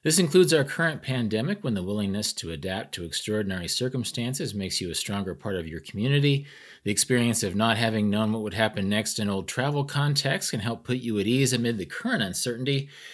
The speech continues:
And even the experiences of, say, having stayed in crowded hostel dorms gives you the skills and courtesies that can help you better endure sheltering in place with other people. As for the economics of travel itself, it's probably too soon to speculate, since the travel industry is mired in what amounts to a guessing game right now.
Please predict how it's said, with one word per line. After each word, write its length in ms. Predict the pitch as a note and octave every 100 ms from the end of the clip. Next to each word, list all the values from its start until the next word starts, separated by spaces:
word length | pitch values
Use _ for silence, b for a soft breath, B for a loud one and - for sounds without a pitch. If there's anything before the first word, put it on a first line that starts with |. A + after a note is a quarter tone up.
| B B B
And 160 | C#3 F3+
even 180 | G#3+
the 80 | G3+
experiences 640 | F#3 - F#3+ F#3+ F#3 F#3 F3+
of, 100 | D#3
say, 280 | F3+ E3+
having 340 | D3 D#3+ E3 C#3+
stayed 340 | - D#3 E3
in 120 | D3+
crowded 420 | - D3 D3 C#3+ G2+
hostel 580 | - E3+ A3+ - G#2+
dorms 380 | F2 F#2 F#2+ C3+
gives 240 | B2+ C#3 D#3+
you 80 |
the 80 | D#3
skills 460 | D3 - B2 C3+ B2+
and 120 | B2
courtesies 540 | - F#3 F#3 - G#3
that 160 | E3 D3+
can 80 | C#3
help 260 | B2 C#3+
you 120 | C#3+ C#3
better 300 | A#2 A#2+ B2
endure 380 | A#2+ G2 G#2
sheltering 460 | G#2 - F#2+ A2 G#2+
in 140 | G#2+
place 360 | G#2+ - D#2+ -
with 120 | -
other 180 | D2+ C#2
people. 540 | - E3 D3 - - _ -
As 180 | A#2+ B2+
for 140 | C#3
the 100 | B2
economics 540 | A#2+ C#3 B2 C3 C3 A#2+
of 100 | G2
travel 460 | - C3+ C#3+ A#2
itself, 640 | E2+ - - F#3 G#2+ A#2+ -
it's 140 | C#3+
probably 340 | - E3 F3 B2+
too 220 | - C3+
soon 240 | - B2
to 40 | F2+
speculate, 640 | - F#3+ G3+ E2+ E2 C#3
since 280 | - B2 -
the 60 |
travel 360 | - G#2+ A2 G#2+
industry 460 | G2+ G2 - G#2+ G#2
is 120 | G2
mired 440 | F2+ F#2 F#2+ F#2+
in 120 | F#2+
what 140 | F#2 F#2+
amounts 380 | F2+ F2+ F#2 -
to 120 | E2+
a 40 |
guessing 400 | D2 A2 A#2+ G2
game 260 | D#2+ D#2+ D2
right 220 | C#2 C#2
now. 320 | C#2 C#2 C#2+